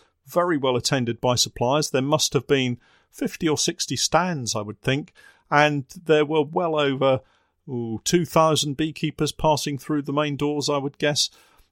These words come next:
Add to this the lectures that were available,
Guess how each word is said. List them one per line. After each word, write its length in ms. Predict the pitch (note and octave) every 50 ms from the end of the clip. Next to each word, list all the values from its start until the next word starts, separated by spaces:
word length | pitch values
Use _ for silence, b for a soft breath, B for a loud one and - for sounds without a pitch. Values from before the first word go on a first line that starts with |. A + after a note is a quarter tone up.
| b _ -
Add 200 | F#3 G3+ G3 -
to 100 | - F3
this 260 | E3+ F#3 D#3+ - -
the 300 | - - D3 C#3+ C#3+ - -
lectures 600 | D3 C#3+ F3 - _ - - C#3+ B2+ A#2 - -
that 160 | - - -
were 180 | B2+ A#2+ A#2+
available, 580 | A#2+ G#2 A#2+ B2 A#2+ B2+ B2+ B2 C#3+ C#3 C#3